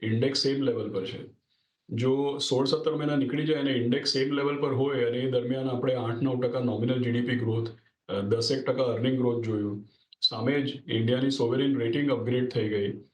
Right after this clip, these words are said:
આર બી આઈ એ ઇન્ટરેસ્ટ રેટ, અ, રિડ્યુસ કર્યા, આર બી આઈ ની, અ, ક્રેડિટ પોલિસી અને ગવર્મેન્ટની ફિસ્કલ પોલિસી, ટેક્સ પોલિસી બધું ચેન્જ થઈ ગયું. એટલે સીધી વાત છે કે ભાઈ સોળ સત્તર મહિનાથી જો ઇન્ડેક્સ સેમ લેવલ પર હોય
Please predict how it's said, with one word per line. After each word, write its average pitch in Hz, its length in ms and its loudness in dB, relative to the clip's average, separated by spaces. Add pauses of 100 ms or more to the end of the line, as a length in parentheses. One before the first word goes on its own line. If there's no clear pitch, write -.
(240)
આર 110 180 0
બી 131 140 2
આઈ 135 160 2
એ 131 120 0
ઇન્ટરેસ્ટ 135 400 0
રેટ, 131 380 0
અ, 117 220 2
રિડ્યુસ 110 360 0
કર્યા, 101 420 -2 (380)
આર 107 180 2
બી 139 160 4
આઈ 147 160 0
ની, 147 460 0
અ, 127 160 0
ક્રેડિટ 123 380 0
પોલિસી 123 460 0
અને 120 160 0
ગવર્મેન્ટની 135 540 0
ફિસ્કલ 135 400 -2
પોલિસી, 131 380 0
ટેક્સ 120 340 -2
પોલિસી 127 320 0
બધું 127 300 0
ચેન્જ 123 320 -2
થઈ 107 140 0
ગયું. 101 320 -2 (480)
એટલે 131 220 0
સીધી 151 260 0
વાત 165 200 0
છે 160 160 -2
કે 160 80 0
ભાઈ 160 140 0
સોળ 139 240 0
સત્તર 156 320 -2
મહિનાથી 147 360 0
જો 151 160 2
ઇન્ડેક્સ 123 400 0
સેમ 139 160 2
લેવલ 139 320 0
પર 135 100 -2
હોય 120 440 0